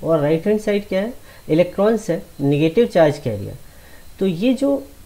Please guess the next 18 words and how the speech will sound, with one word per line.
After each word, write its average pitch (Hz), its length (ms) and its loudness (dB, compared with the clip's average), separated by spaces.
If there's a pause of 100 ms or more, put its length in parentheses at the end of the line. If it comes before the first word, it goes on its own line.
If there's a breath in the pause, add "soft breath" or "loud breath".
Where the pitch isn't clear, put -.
(380)
चार्ज 185 420 2
में 233 200 2
difference 208 520 2
है, - 160 -10 (100)
यही 156 260 0
क्या 190 140 -2
कहलाता 147 440 -2
है? 160 240 -2
ये 214 160 -6 (260)
Potential 143 640 -2 (640 soft breath)
difference 202 520 4
या 170 80 4
potential 165 580 2
barrier 131 480 -2
zero 147 300 -2
point 175 220 -2
seven 139 340 -2
volt। 117 300 -8